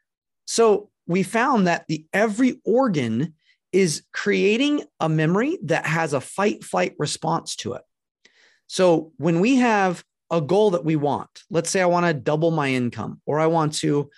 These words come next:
go get my next big gig, or whatever it is. I wanna have a better relationship. I wanna get rid of some tumor in my body, whatever it is. My goal, my body, different parts of my body will literally have a different chemical response towards that thing.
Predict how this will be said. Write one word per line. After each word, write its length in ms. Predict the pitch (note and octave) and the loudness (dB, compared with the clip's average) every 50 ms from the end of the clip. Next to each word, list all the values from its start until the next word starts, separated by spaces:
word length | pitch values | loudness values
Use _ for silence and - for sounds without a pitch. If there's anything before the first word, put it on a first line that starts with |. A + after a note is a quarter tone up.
| - - - - _ _ C3+ | -20 -20 -20 -20 _ _ -6
go 300 | A#2+ F#3+ G3 G#3 G#3+ G#3+ | -2 2 4 4 4 4
get 280 | E3+ E3+ G3 F#3+ - - | 4 2 0 0 -2 -2
my 200 | E3+ D#3+ D3+ C#3+ | -4 -2 -2 -2
next 560 | C#3+ D3 D#3 D#3+ D#3 D#3 - - - - - - B2 - | -2 -2 -2 -2 -4 -6 -8 -10 -10 -10 -12 -16 -8 -2
big 400 | - D#3 D#3 D3+ D3 C3 A#2 G#2+ | 0 2 2 2 0 -2 -8 -6
gig, 260 | G#2+ C#3+ C#3 B2+ A#2+ A#2+ | -2 0 0 0 0 0
or 80 | A2+ | -2
whatever 420 | A#2 B2+ D#3 F3+ F#3+ F3+ D#3+ D3+ D3 | 0 0 2 2 2 2 2 0 0
it 120 | C3 A#2+ | 0 0
is. 320 | G#2 - - - - - _ _ _ _ _ _ _ _ - | -2 -4 -6 -12 -16 -18 _ _ _ _ _ _ _ _ -2
I 60 | E3 | 0
wanna 180 | F#3 G#3 G#3 G#3 | 0 2 2 2
have 140 | A3 G3+ | 2 0
a 40 | G3+ | 0
better 240 | F#3 F#3+ G3+ G3 F#3+ | 0 0 2 2 2
relationship. 640 | F#3 F#3+ F3+ F3+ F#3 F#3 F3 - C3+ - - - | 2 2 2 2 2 0 0 -2 -6 -8 -6 -4
I 60 | D3+ D#3 | -2 0
wanna 180 | F3 F#3 G3 | 0 0 0
get 140 | F3+ F#3 - | 0 0 0
rid 140 | F#3+ F#3+ F3+ | 0 0 0
of 80 | E3+ | 0
some 180 | - G3+ F#3+ F3 | -2 -2 -4 -4
tumor 340 | - - G#3+ G#3 F#3+ E3+ D3+ | -4 -4 -2 -2 0 0 0
in 60 | C#3 | 0
my 100 | B2 A#2 | -2 -2
body, 220 | G#2+ A2 G#2+ A2 | -2 -2 -2 -2
whatever 360 | B2+ E3+ B3+ D#4 D4+ C#4 C4+ C4 | -2 0 0 0 0 0 0 0
it 80 | B3+ | 0
is. 220 | A#3 - - - - _ _ _ _ - - - - _ _ - | 0 -2 -2 -6 -16 _ _ _ _ -20 -20 -20 -20 _ _ -4
My 240 | D3+ E3 F3 F3 E3 | -2 0 0 0 0
goal, 720 | D3+ C#3 E3+ B3+ D#4 C4 E3 C3 B2+ - D#3+ A3 B3 - _ _ _ _ _ _ _ _ _ _ - | 0 0 2 4 4 6 4 4 4 4 2 0 -2 -6 _ _ _ _ _ _ _ _ _ _ -4
my 320 | E3+ F3 G3 B3+ E4 F4 | -2 0 2 2 2 0
body, 500 | D#4+ G3 D#3 G3 G3 G#3 G3 D3+ C#3 B2+ | 0 0 0 0 2 2 2 0 0 -4
different 480 | C3 B2+ A#2+ A3+ D4 D4 - - C4+ - | -6 -4 -4 -2 -2 -2 -2 -6 -6 -2
parts 280 | - D4+ C#4 - - | -2 -2 -2 -2 -2
of 40 | G#3+ | -4
my 100 | F#3+ F3+ | -2 -2
body 380 | E3 C#3+ C#3+ C3+ C#3+ D#3+ A3 B3+ | -2 0 0 0 0 0 -2 -2
will 400 | - F3 C#3+ D3+ D3+ D3 D3+ E3 | -2 -2 -2 -2 -2 0 0 0
literally 420 | G3 A#3 B3 C4+ C4 C4 C4 A#3+ | 0 0 2 2 0 0 0 0
have 220 | G3 G3+ G3 F#3 D#3+ | 0 -2 -2 -2 -2
a 80 | C#3+ | -4
different 440 | B2+ A2+ D3+ E3 D#3 - F#3+ - _ | -2 -2 -4 -4 -2 -6 -8 -10 _
chemical 460 | - F3+ F#3 F3+ F3+ D#3 - D#3+ D#3+ C#3+ | -6 -4 -2 -2 -4 -4 -2 -2 -2 -2
response 680 | C#3+ C3 - - - C#3 C3 A2+ G#2+ - - - - - | -2 -4 -6 -6 -6 -4 -4 -4 -4 -6 -10 -14 -14 -12
towards 300 | - - D3+ C#3 B2+ A#2 | -6 -4 -4 -2 -2 -2
that 220 | A#2 F#2+ - - | -4 -4 -6 -8
thing. 220 | - - - - | -12 -14 -14 -14